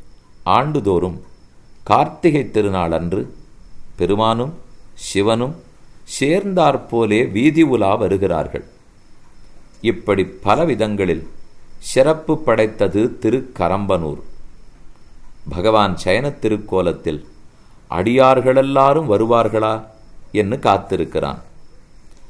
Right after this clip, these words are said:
திருமங்கையாழ்வாருடைய பாசுரத்துக்கு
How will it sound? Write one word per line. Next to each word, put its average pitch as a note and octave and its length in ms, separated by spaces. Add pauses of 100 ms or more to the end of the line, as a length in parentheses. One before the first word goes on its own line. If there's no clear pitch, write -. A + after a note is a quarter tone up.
(240)
திருமங்கையாழ்வாருடைய C#3 1080
பாசுரத்துக்கு F#2+ 960